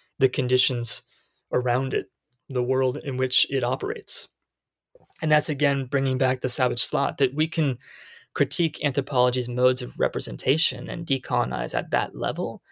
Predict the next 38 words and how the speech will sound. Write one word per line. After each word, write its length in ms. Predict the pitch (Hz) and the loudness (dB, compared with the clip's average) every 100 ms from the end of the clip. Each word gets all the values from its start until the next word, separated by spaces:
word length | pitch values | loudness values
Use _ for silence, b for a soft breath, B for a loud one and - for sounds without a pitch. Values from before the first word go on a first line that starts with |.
| B B B B | B B B B
but 240 | 131 139 147 | -4 -2 -2
that's 220 | 143 160 | -4 -2
only 340 | 147 131 127 - _ - | 0 0 -2 -8 _ -8
the 100 | 143 | -4
surface 480 | 127 147 139 123 - | 2 2 4 2 0
level. 400 | 139 143 110 - | -2 0 -4 -6
Y-, 120 | - - - | -12 -12 -6
you 160 | 139 | -6
can't, 380 | - 151 147 143 _ b b b | -2 0 0 -2 _ b b b
anthropology 560 | 147 151 147 139 139 127 | -2 -2 0 2 2 -2
as 80 | 123 | -2
a 40 | |
discipline 320 | 127 - 120 | -2 -2 -4
can't 280 | - 139 131 | -4 -4 -4
do 540 | 127 131 135 127 123 - | -4 0 2 2 0 -2
the, 160 | 135 127 - | -2 0 -2
the 80 | |
work 260 | 123 131 123 | 2 2 2
of 100 | 117 | -2
decolonizing 800 | 127 123 127 123 123 123 131 120 | -2 -4 -2 -2 0 -2 -4 -4
structures 460 | - 123 - 135 | 0 0 0 -2
of 100 | 120 | -4
power 380 | - 127 127 113 | -4 0 2 2
all 180 | 104 - | -2 -10
around 240 | - 85 | -12 -14
the 80 | - | -16
world. 340 | - - - _ b b b - | -14 -16 -18 _ b b b -8
And 120 | 123 | -4
before 280 | 120 143 127 | -2 2 2
that 240 | 117 127 | 2 0
happens, 540 | - 123 - 117 - - | -2 -6 -4 -6 -4 -4
anthropology 480 | 131 - 120 120 117 | -6 -4 -4 -4 -2
will, 160 | 117 - | -4 -2
would 200 | 127 123 | -6 -4
never 240 | 123 - | -6 -6
be 140 | - - | -6 -8
fully 320 | - - - | -6 -6 -6
decolonized. 840 | - - 120 120 117 85 - - | -12 -12 -10 -8 -8 -12 -14 -18